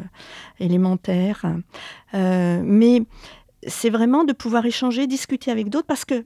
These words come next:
quand on anime des débats philo, on se retrouve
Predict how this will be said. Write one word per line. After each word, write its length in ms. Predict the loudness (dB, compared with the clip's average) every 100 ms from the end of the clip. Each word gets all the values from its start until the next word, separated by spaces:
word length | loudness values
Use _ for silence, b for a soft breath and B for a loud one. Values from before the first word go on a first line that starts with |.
| _ _
quand 240 | -6 -6 -2
on 140 | 0
anime 440 | 2 2 2 2 0
des 120 | -2
débats 320 | -2 -2 -4
philo, 440 | -4 -4 -2 -4 -8 _ _ _ _ -6
on 80 | -4
se 160 | -4
retrouve 680 | -6 -6 _ -16 -6 -4 -4